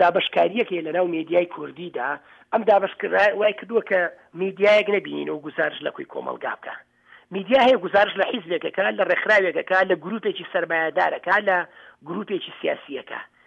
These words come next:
یا لە کارکتەرێکی سیاسی و ئەجەنداکانیەکە.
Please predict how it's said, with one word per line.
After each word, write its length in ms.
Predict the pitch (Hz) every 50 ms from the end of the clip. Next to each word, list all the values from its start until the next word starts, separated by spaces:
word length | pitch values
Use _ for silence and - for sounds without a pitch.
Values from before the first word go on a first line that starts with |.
| _ _ -
یا 80 | 180 196 214
لە 60 | 196 -
کارکتەرێکی 540 | 175 165 165 160 - - 165 175 156 - - - -
سیاسی 300 | - 160 147 - - -
و 80 | 82
ئەجەنداکانیەکە. 840 | 78 - - - - - - - - 120 113 113 - - - -